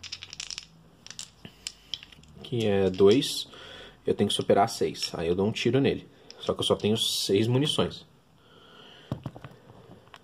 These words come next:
Então, no dado seis,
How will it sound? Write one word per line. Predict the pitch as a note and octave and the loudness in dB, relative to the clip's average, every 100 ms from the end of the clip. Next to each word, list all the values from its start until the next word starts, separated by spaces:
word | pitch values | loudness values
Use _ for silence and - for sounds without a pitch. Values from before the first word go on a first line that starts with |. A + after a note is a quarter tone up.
| - - _ - - - - - - - - - - _ - _ _ - - - - - - - - | -20 -20 _ -20 -20 -20 -20 -20 -20 -8 -8 -8 -14 _ -20 _ _ -20 -20 -20 -20 -20 -20 -20 -12
Então, | - A#2+ - - | -8 -8 -10 -6
no | G#2+ | -2
dado | F#2+ E2 - | 0 0 -2
seis, | - - F#2+ C#3 - - | -2 2 2 0 -8 -12